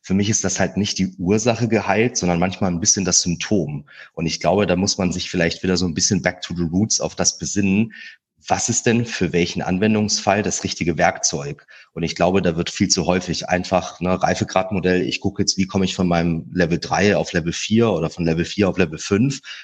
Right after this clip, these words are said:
und dann wird da halt mit irgendeinem Werkzeug drauf eingehauen.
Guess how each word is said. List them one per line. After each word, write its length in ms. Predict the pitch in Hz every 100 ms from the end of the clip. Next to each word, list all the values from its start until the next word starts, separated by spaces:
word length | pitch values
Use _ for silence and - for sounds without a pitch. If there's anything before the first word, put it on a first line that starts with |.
| -
und 120 | -
dann 160 | 90 85
wird 140 | 90
da 100 | 101
halt 240 | 80 92 85
mit 160 | 80
irgendeinem 320 | 95 104 95 80
Werkzeug 380 | 92 - 87
drauf 240 | - 82 -
eingehauen. 720 | 98 101 82 78 76 95 120